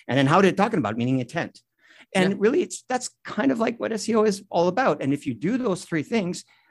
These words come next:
Speaker 1: without having to focus on the tiny little things, it'll actually work itself almost naturally. And it's, then you can then, you know, tweak and improve if you want to improve, improve, like, Core Web Vitals and all that. And, and I say that not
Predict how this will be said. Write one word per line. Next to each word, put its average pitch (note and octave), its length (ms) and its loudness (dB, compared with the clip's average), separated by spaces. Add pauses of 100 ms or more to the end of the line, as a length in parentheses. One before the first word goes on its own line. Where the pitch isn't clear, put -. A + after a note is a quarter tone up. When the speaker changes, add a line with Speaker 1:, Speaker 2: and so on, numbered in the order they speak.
(100)
Speaker 1:
without C#3+ 320 0
having F3+ 220 -2
to C3+ 80 -8
focus - 300 -6
on C#3+ 100 0
the B2 80 -2 (120)
tiny F3 240 -2
little C3 120 0
things, C3 380 -6
it'll C#3 160 0
actually D#3 420 -2 (300)
work D3 280 -2
itself B2+ 500 -4 (260)
almost C#3 320 0
naturally. A2+ 760 -8
And A#2 180 2
it's, - 400 0 (300)
then A3+ 180 8
you A4+ 80 2
can F#3+ 140 6
then, D#3 400 6
you D3+ 80 0
know, A2+ 80 0
tweak D3+ 340 0
and C3 80 0
improve C#3 460 -2 (220)
if C3 140 -10
you C3 60 -4
want B2 200 0
to B2+ 80 -10
improve, B2+ 400 -10
improve, B2 380 -2
like, A2 160 -2
Core C#3 180 -2
Web A#2+ 140 4
Vitals A2 280 2
and G#2 60 -2
all F#2+ 80 -2
that. G2+ 180 -4 (300)
And, E3 120 6
and F3 200 2
I D#3+ 120 4
say F3 260 0
that C#3+ 260 0
not C#3 260 -2